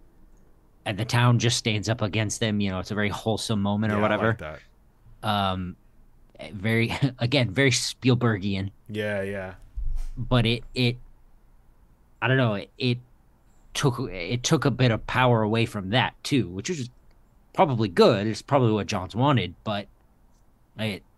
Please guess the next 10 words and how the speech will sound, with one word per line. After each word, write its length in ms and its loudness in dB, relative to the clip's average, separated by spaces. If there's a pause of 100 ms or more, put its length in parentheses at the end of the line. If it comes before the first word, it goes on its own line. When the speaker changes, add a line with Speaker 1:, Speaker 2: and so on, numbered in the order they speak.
(220)
Speaker 1:
yeah, 460 -2
it 160 -8
sort 240 0
of 380 0 (960)
undermined 680 2
that 280 0
guy's 320 -2
power 500 -2 (300)
very 380 -2
specifically. 680 -8